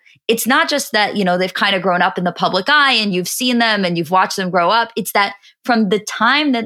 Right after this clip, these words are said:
they're, before they were even born, you have been so aware of this <laughs> child's presence that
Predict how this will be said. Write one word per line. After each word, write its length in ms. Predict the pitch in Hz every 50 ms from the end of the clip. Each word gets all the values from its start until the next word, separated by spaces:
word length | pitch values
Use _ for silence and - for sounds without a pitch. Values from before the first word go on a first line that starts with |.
| -
they're, 280 | 185 220 214 208 170 - _ _ - 220
before 340 | 214 311 311 - 370 415 554 539
they 100 | - 247
were 140 | 226 226 202
even 340 | 185 214 202 185 196 190 165
born, 400 | 190 185 180 165 160 170 170 180
you 140 | 214 254
have 160 | 269 254 214 214
been 160 | 254 233 208
so 760 | - - - - - - - 254 226 247 262 269 285 277 - -
aware 500 | 220 208 196 165 180 202 226 240 220 208
of 160 | 185 175 165
this 180 | 165 196 180 -
<laughs> 40 | -
child's 540 | - - 196 208 226 214 185 190 185 - -
presence 580 | - - 233 262 269 214 190 160 175 196 - - - - - - - _ -
that 320 | 233 226 214 214 214 -